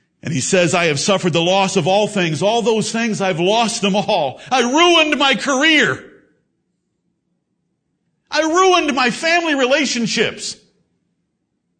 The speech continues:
I ruined my advancement. I ruined my income potential. I ruined my reputation.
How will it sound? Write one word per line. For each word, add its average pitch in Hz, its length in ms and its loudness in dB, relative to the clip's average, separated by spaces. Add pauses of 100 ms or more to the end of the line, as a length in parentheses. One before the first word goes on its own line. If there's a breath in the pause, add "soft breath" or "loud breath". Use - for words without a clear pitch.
(1500)
I 269 100 -4
ruined 302 480 2
my 254 160 2
advancement. 233 800 0 (320 soft breath)
I 262 100 -4
ruined 277 480 2
my 254 160 0
income 285 480 -2
potential. 226 580 -2 (1500)
I 233 120 -4
ruined 285 500 2
my 247 140 2
reputation. 247 920 0